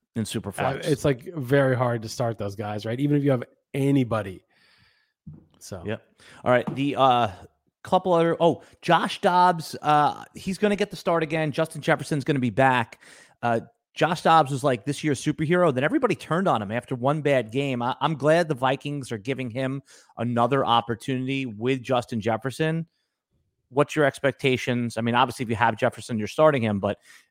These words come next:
Speaker 1: that we, I had some questions this week about Josh Dobbs or, and, you know, they were kind of fifty-fifty-ish, like,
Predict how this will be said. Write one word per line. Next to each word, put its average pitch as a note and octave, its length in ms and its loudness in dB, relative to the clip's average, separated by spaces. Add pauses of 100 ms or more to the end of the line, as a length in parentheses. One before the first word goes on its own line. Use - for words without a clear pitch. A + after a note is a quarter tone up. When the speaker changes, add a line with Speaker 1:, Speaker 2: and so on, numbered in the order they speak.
(120)
Speaker 1:
that A#2+ 220 0
we, C#3 180 -2
I C3 100 4
had D3 160 4
some C3+ 140 -4
questions B2 400 0
this A2+ 140 -8
week A#2+ 180 -2
about G#2+ 320 -2
Josh A2 320 0
Dobbs A2 380 2
or, A2+ 600 2
and, A2+ 200 -4
you B2 80 0
know, F2+ 200 -8
they G#2+ 120 -4
were G#2 240 -2 (340)
kind C#3+ 160 2
of G#3+ 80 -6
fifty-fifty-ish, C3+ 840 -2
like, - 400 -8